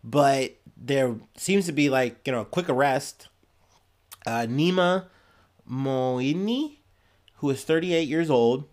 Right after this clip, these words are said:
was booked on suspicion of murder. San Francisco Police Chief Bill Scott said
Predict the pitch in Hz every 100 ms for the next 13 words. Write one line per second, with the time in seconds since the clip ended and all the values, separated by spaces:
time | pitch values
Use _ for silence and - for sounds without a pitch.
0 | _ - 135 135 127 110 151 214 - 139
1 | 143 131 - 170 170 175 143 147 135 113
2 | 101 147 - _ _ _ _ _ _ -
3 | - - 165 180 165 165 - 156 156 147
4 | 151 - - 160 - 139 139 - - 147
5 | 131 - - 139 131